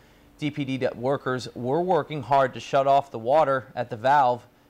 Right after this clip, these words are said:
Drivers, be careful. The road is blocked off at the time, about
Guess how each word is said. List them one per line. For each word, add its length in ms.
Drivers, 340
be 140
careful. 340
The 100
road 300
is 100
blocked 360
off 260
at 220
the 60
time, 300
about 340